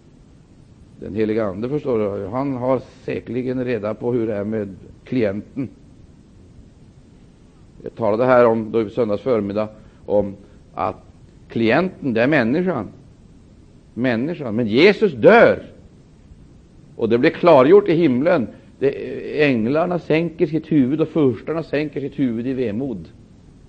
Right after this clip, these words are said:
För att sonen dör på ett kors och kastas ner i dödsriket.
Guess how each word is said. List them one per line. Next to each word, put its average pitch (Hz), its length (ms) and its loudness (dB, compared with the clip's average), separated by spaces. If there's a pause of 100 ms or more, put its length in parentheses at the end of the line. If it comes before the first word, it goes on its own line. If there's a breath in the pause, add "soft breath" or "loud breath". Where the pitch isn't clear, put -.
(300)
För 110 80 -8
att - 80 -10
sonen 147 400 0
dör 156 260 8
på 180 120 0
ett - 120 -2
kors 127 320 6
och - 140 -10
kastas - 380 2
ner 127 140 -4
i 120 40 -6
dödsriket. 131 760 -6